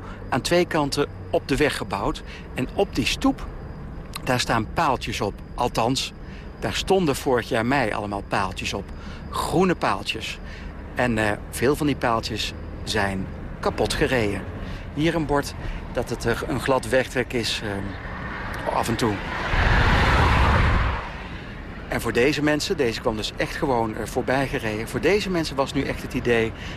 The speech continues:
dat deze weg is aangepast. Je moet niet zo snel rijden. Daarom zijn dat deze verkeersbeperkende maatregelen.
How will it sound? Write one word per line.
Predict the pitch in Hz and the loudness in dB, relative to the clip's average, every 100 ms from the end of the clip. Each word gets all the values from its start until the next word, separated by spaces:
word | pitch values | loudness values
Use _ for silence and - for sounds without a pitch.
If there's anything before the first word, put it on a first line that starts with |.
| - | -4
dat | 123 | 0
deze | 123 117 117 | 2 2 2
weg | 117 120 - - | 2 2 -4 -8
is | - 175 | -4 -2
aangepast. | - 143 131 123 - 95 - - - - - | 2 2 2 -2 -2 -2 -6 -8 -10 -10 0
Je | 127 | 2
moet | 147 180 | 4 4
niet | 165 156 | 2 2
zo | 143 | 2
snel | 131 156 135 | 2 4 4
rijden. | 117 165 139 101 104 - | 4 2 2 0 -6 -2
Daarom | 131 175 170 160 143 - - | 2 2 2 -2 -2 -8 -10
zijn | - 131 | -2 0
dat | 123 120 | 0 4
deze | 123 123 123 120 | 4 4 2 -4
verkeersbeperkende | - 131 185 196 180 - - 175 170 160 131 120 | -4 -4 2 2 2 -4 0 2 2 2 0 2
maatregelen. | 147 120 - 107 98 101 | 4 2 0 -2 -2 -4